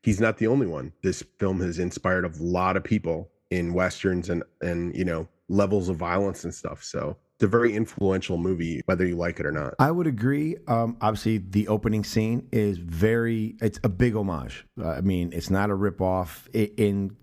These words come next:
Speaker 2: terms. They're not in the same landscape, but they're, it's a very similar scene. Very similar. It's very homage.
Speaker 1: It's the same as the homage to the Warriors in John Wick four.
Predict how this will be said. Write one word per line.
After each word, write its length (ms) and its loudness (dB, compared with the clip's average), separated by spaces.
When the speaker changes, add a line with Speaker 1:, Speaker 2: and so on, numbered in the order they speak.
Speaker 2:
terms. 380 0
They're 120 2
not 200 0
in 40 -2
the 60 2
same 340 0
landscape, 580 0
but 180 -4
they're, 160 2
it's 180 -4
a 40 4
very 460 2
similar 760 0
scene. 460 0
Very 500 2
similar. 600 -2
It's 100 -12
very 240 4
homage. 420 0
Speaker 1:
It's 180 4
the 120 0
same 400 4
as 100 2
the 120 2
homage 580 0
to 100 2
the 80 2
Warriors 500 2
in 120 -2
John 260 0
Wick 200 -4
four. 340 -4